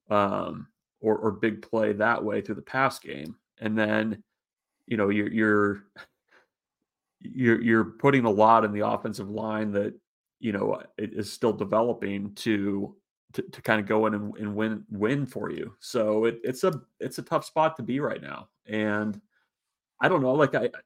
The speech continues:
the, some of the run plays they ran in the third quarter, I thought they made some good adjustments, um, a-, against Colorado. I thought they also did a little bit against, uh, against Minnesota too. I think they made some adjustments that were effective, but,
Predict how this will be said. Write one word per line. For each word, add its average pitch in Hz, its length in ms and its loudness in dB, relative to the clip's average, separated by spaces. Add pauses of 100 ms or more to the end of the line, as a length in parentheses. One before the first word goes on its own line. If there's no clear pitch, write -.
(100)
the, 123 260 -2
some 151 180 -2
of 151 40 0
the 135 60 4
run 127 200 2
plays 139 220 2
they 120 100 0
ran 123 200 0
in 135 60 0
the 113 100 0
third 127 300 0
quarter, 123 340 0
I 117 40 -2
thought 120 240 -4
they 117 60 -4
made 110 200 0
some 113 120 -8
good 104 140 0
adjustments, 107 800 -4 (160)
um, 107 560 -2 (720)
a-, 117 160 0
against 113 240 -2
Colorado. 113 540 2
I - 20 4
thought 139 220 2
they 139 80 4
also 131 260 2
did 120 220 0
a - 20 4
little 113 240 2
bit 113 160 0
against, 113 420 -4
uh, 107 380 0
against 113 260 -8
Minnesota 113 400 -2
too. 117 300 -2
I - 40 -4
think - 200 -10
they - 80 -6
made 107 240 -2
some 110 140 -6
adjustments 110 600 -6
that 113 140 -2
were 113 140 0
effective, 110 600 -4
but, 110 240 4